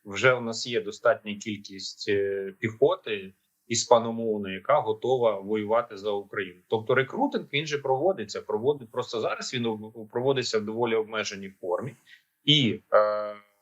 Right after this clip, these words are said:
при не-, при браку коштів. Тобто, але це є, це здійснюється просто не в таких масштабах,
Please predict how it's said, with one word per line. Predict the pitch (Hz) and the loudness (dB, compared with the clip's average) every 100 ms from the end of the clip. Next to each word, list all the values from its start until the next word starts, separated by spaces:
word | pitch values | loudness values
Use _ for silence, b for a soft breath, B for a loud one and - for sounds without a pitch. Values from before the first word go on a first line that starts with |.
| _ _ _ _ _ _ _ _ _ _ _ - | _ _ _ _ _ _ _ _ _ _ _ 4
при | - | 6
не-, | 202 151 | 6 0
при | 110 131 160 | -2 -4 0
браку | 113 120 - 127 | 4 4 4 -12
коштів. | - 107 - - - _ _ _ _ - | -2 -2 -2 -14 -20 _ _ _ _ 0
Тобто, | 110 113 123 | 4 4 4
але | 139 208 | 4 2
це | 196 170 139 | -4 -6 -6
є, | 104 104 135 165 160 123 | -8 -4 -4 -2 -2 -4
це | 113 123 | -4 -6
здійснюється | 110 98 113 - 151 139 117 | -8 -8 -8 -6 -4 -2 -2
просто | 117 127 131 | 0 -2 -2
не | 117 | -8
в | - | -8
таких | 110 123 - | -10 -8 -4
масштабах, | 135 - 131 143 131 | -4 4 4 4 -2